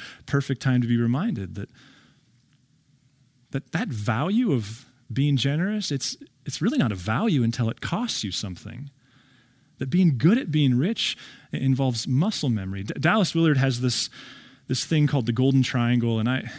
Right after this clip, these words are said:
I created my own online. I couldn't find a good one, so the graphics are poor, but he-, here you have it. This was Dallas Willard's, like, how does a person become like Christ? What, what does discipleship or the cruciform life look like? And,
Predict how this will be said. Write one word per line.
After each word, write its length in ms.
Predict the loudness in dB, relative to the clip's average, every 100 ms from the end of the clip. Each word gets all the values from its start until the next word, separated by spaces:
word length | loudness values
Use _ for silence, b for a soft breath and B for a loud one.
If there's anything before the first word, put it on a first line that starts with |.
| B
I 80 | -8
created 420 | -6 0 2 2
my 200 | 0 -2
own 180 | 0 0
online. 300 | 2 0 0
I 80 | -2
couldn't 220 | 0 -2
find 220 | 0 -2
a 40 | -2
good 160 | -4
one, 180 | -4 -4
so 160 | -4 -6
the 100 | -8
graphics 600 | -8 -4 -4 -4 -6 -8
are 40 |
poor, 360 | -8 -6 -6 -6
but 180 | -10 -10 -10
he-, 200 | -8 -2
here 160 | 0
you 120 | 0
have 260 | 0 -6 -8
it. 100 | -12 -16 -20 _ _ _ _ _ B B -4
This 160 | 0
was 100 | 2
Dallas 320 | 4 4 4 4
Willard's, 320 | 4 4 2
like, 280 | 0 -2 B B B -2
how 140 | 2
does 200 | 2 0
a 40 |
person 540 | 0 2 4 4 2 0 -6
become 380 | -6 -2 2 2
like 220 | 2 -4
Christ? 500 | -10 -10 -8 -8 -4
What, 180 | -6 -2
what 100 | 2
does 140 | 2
discipleship 840 | 2 2 2 0 0 -2 -2 -2 -4
or 140 | -8 B B
the 60 | -4
cruciform 540 | 0 0 0 0 2
life 240 | 2 -2 -4
look 220 | -6 -8
like? 260 | -12 -10
And, 160 | -8 -8